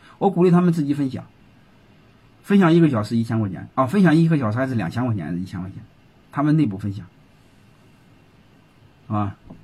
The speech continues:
所以他们就很来劲啊。有时候讲半天课给他六千块钱，讲一天课给他一万二，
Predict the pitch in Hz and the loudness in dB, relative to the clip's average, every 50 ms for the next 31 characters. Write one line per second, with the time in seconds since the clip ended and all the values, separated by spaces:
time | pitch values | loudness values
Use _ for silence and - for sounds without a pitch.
0 | _ _ - 247 269 254 247 254 240 226 180 165 139 135 147 160 165 147 127 120 | _ _ -2 -2 2 2 4 4 4 4 2 2 2 2 2 2 2 0 0 -4
1 | - - _ _ _ _ _ _ - 151 180 202 202 170 165 156 160 190 175 147 | -10 -18 _ _ _ _ _ _ -2 0 2 2 2 2 2 2 2 4 4 4
2 | 160 165 160 160 151 127 143 139 147 147 143 120 120 113 110 104 101 95 85 85 | 4 2 2 2 0 -2 -2 -2 0 0 0 0 0 -2 -2 -2 -4 -6 -8 -10
3 | - - _ _ _ _ _ - 143 147 165 170 165 165 165 160 156 127 139 135 | -14 -18 _ _ _ _ _ -4 0 2 2 4 4 4 2 2 0 -2 -4 -2
4 | 135 135 131 131 139 135 131 127 123 110 - | -2 -2 0 0 0 0 0 0 -2 -4 -6